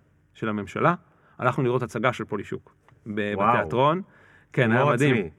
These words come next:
Speaker 2: מה שנקרא.
Speaker 1: היה, היה מדהים גם לראות את, אה, מנכ"ל משרד ראש הממשלה צוחק במקומות הנכונים, היה מאוד משעשע. אה, ו-
Speaker 2: שמע, זה, זה <coughs> די מדהים בעיניי, כי הערך הזה של שיתוף ידע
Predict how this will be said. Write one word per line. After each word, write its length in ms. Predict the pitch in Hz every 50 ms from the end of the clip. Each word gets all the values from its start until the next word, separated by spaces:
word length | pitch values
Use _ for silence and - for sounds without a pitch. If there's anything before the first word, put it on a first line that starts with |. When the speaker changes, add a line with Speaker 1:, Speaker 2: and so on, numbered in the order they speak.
| _ -
Speaker 2:
מה 100 | 95 87
שנקרא. 320 | 85 92 87 - 90 85
Speaker 1:
היה, 360 | 107 120 127 135 135 135 131 -
היה 160 | 120 131 131
מדהים 220 | 123 123 135 147 135
גם 140 | 127 120
לראות 220 | 117 117 120 127 135
את, 160 | 131 143 -
אה, 220 | 120 110 107 104
מנכ"ל 320 | 104 104 107 101 - 123 123
משרד 220 | 117 107 - 117 120
ראש 80 | 104 110
הממשלה 340 | 113 98 - 107 107 110
צוחק 280 | 101 - 107 - 127 110
במקומות 380 | 107 110 104 101 113 113 113 117
הנכונים, 560 | 107 104 92 - 107 113 139 143 139 135 127 135 _ _ _ - _ _
היה 160 | - - 110 110
מאוד 200 | 110 110 117 110
משעשע. 460 | 101 - 104 98 95 - 131 131 160 220 226 _ _ _ _ _ _ _ _ _ - -
אה, 40 | 107 110 110 110 110 110 110 110 110 110 110 110 110 110 110 110 107 107 110 107 - - _ _ _ -
ו- 880 | 110 107 104 101 98 101 101 104 107 104 104 101 101 104 104 101 104 104 -
Speaker 2:
שמע, 240 | - - 156 180 165 - -
זה, 220 | - - 107 101 98 95 95 92 90 90 90 87 90 92 - -
זה 560 | 92 82 87 90 87 85 85 82 82 82 85 - _ _ _ _ _ _ -
<coughs> 20 | - - - - - _ - - - - - _ _
די 160 | 104 120 143 156
מדהים 280 | 156 143 131 151 165
בעיניי, 340 | 156 160 139 120 110 98 95
כי 380 | - - 104 101 98 98 98 107 - _ _ _ _ _ - - - - _ _ _
הערך 1160 | 101 95 92 87 85 82 82 82 82 82 82 80 82 82 _ _ _ - 131 143 180 180 - 156
הזה 160 | 123 110 107
של 180 | - - 104 95
שיתוף 500 | - - 101 - - 139 135 139 - -
ידע 500 | 120 123 131 135 107 98 92 90 98